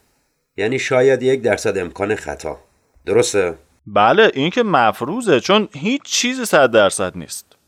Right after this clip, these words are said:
Speaker 1: پس برای همون یک درصد کاری رو که گفتم انجام بدید تا به یقین کامل برسیم.
Speaker 2: بله چشم، حتماً انجام می‌شه.
Speaker 1: از مسئول کنترل هم سوال کنید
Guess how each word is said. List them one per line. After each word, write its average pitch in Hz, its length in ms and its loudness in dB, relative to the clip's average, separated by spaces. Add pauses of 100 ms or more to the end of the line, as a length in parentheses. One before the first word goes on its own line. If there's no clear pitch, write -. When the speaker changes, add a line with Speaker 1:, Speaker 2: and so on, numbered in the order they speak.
(220)
Speaker 1:
پس 139 200 0
برای 120 280 4
همون 127 380 0
یک 104 240 0
درصد 95 440 -2
کاری 113 300 -2
رو 101 80 -2
که - 140 -10
گفتم 90 400 -6
انجام 82 400 -4
بدید 90 340 -8
تا 82 140 -8
به 80 100 -8
یقین 82 340 -4
کامل 78 380 -6
برسیم. 64 380 -10 (500)
Speaker 2:
بله 120 340 2
چشم، - 520 -6
حتماً 120 460 0
انجام 87 480 0
می‌شه. - 240 -12 (540)
Speaker 1:
از 101 200 -2
مسئول 123 400 0
کنترل 110 420 0
هم 117 160 0
سوال 107 320 2
کنید 113 360 -2